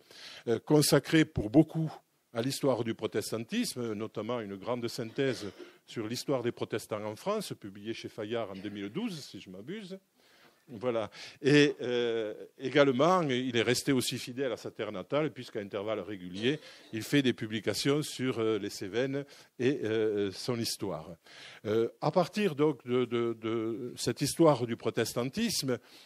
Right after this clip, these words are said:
il a été amené à s'intéresser à la place qu'occupent les minorités ju-, religieuses dans notre société, et plus particulièrement au dix-neuvième au vingtième siècle,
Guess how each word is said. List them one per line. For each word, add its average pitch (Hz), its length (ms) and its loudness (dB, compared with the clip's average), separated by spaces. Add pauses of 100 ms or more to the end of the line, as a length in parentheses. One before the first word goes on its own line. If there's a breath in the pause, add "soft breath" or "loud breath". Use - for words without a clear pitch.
(100)
il 123 140 4
a 156 40 10
été 156 220 6
amené 143 300 2
à 127 80 2
s'intéresser 127 720 2
à 117 80 4
la 120 100 2
place 160 380 2
qu'occupent 135 480 -2
les 117 180 2
minorités 131 540 4
ju-, 131 100 -2
religieuses 113 600 0
dans 104 180 0
notre 107 260 -6
société, 110 560 0 (380 loud breath)
et 113 80 0
plus 139 160 2
particulièrement 127 840 2
au 101 80 -2
dix-neuvième 117 600 0
au 98 40 -4
vingtième 98 400 -4
siècle, 190 460 2